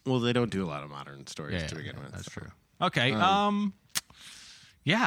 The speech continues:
Speaker 2: I mean, I don't really have any more notes. Do you,
Speaker 1: Um,
Speaker 2: do you
Speaker 1: just, just some highlights for me personally
Speaker 2: Okay.
Speaker 1: in the film. Um, very memorable, very smart,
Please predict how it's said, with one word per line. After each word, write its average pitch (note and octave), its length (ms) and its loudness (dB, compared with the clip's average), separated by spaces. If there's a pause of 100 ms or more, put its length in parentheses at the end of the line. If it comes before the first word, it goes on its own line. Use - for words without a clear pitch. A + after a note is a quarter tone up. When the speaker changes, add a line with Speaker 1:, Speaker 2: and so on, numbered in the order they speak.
Speaker 2:
I G#2+ 60 4
mean, D#3+ 240 -2
I F3+ 180 2
don't D#4 100 2
really - 200 -2
have C3 220 4
any B2 120 4
more G#2 240 2
notes. A#2 440 0
Do B2 60 2
you, C3 40 8
Speaker 1:
Um, C3 480 6
Speaker 2:
do A#2+ 120 6
you D3+ 60 6
Speaker 1:
just, - 260 -2
just E3+ 140 2
some E3 120 4
highlights A2+ 560 2
for - 140 -4
me A#2+ 320 2
personally C3+ 420 0
Speaker 2:
Okay. D#3 140 0
Speaker 1:
in G#2+ 100 0
the G#2 60 -2
film. A#2 400 -2 (140)
Um, G2+ 560 0 (1500)
very C#3+ 300 6
memorable, G#2+ 720 2 (120)
very A#2 360 0
smart, F#2 560 -2